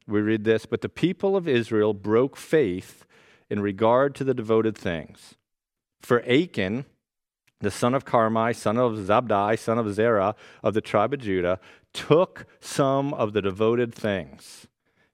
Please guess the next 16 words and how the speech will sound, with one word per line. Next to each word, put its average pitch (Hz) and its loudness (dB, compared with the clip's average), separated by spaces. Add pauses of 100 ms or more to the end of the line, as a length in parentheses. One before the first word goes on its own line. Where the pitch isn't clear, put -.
And 110 0
the 117 0
anger 143 0
of 151 -4
the 160 -2
Lord 95 0 (280)
burned 120 2
against 101 -4
the 117 -4
people 92 -2 (300)
of 107 0
Israel." 98 -2 (1160)
This 127 -2
guy 139 4
named 139 2
Achan 123 2